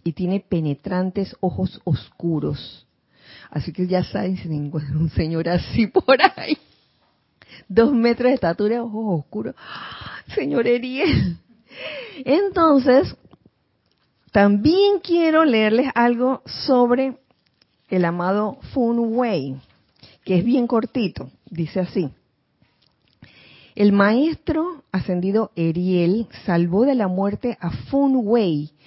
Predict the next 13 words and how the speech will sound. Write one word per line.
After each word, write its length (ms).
cuando 400
era 340
un 280
niño 320
pequeño 640
en 260
China 600
y 140
lo 100
llevó 500
a 120
su 160
retiro. 640